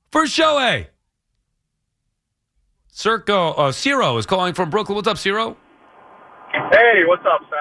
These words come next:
Speaker 2: How you been?
Speaker 1: Good. How are you,
Speaker 2: Haven't
Speaker 1: Ciro?
Speaker 2: spoken in a while.
Speaker 1: Good to hear from you.
Speaker 2: I'm all right. So just, uh, two things.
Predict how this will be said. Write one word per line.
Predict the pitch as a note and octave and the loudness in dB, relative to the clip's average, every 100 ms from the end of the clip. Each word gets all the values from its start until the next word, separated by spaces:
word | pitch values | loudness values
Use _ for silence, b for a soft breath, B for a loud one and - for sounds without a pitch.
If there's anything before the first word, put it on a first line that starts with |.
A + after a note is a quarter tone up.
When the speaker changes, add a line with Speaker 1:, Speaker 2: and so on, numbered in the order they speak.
| C#3+ | -6
Speaker 2:
How | D3 | -10
you | D#3+ - | -16 -14
been? | C#3+ - | -14 -10
Speaker 1:
Good. | B3 B3 | -8 -6
How | B3+ | -6
are | C#4+ | -6
you, | |
Speaker 2:
Haven't | A3+ | -6
Speaker 1:
Ciro? | A3 G#3+ A3+ | -6 -4 -6
Speaker 2:
spoken | - C#3 | -10 -20
in | B2+ | -14
a | |
while. | B2+ A3+ - | -12 -12 -8
Speaker 1:
Good | E3 A#3 | -6 -4
to | |
hear | A#3+ A3 | -4 -2
from | F3 B2+ | -2 -2
you. | D#2+ | -4
Speaker 2:
I'm | - | -6
all | A#3 | -6
right. | F3+ D3+ _ _ _ _ _ _ - | -6 -8 _ _ _ _ _ _ -6
So | F3 F3+ | -2 -2
just, | A#3+ A3 - | -4 -6 -4
uh, | A#3+ A3 A3 G#3+ - | -2 0 -2 -4 -14
two | A#3+ - | -14 -2
things. | F#3+ C3 A#2 | -2 -2 -12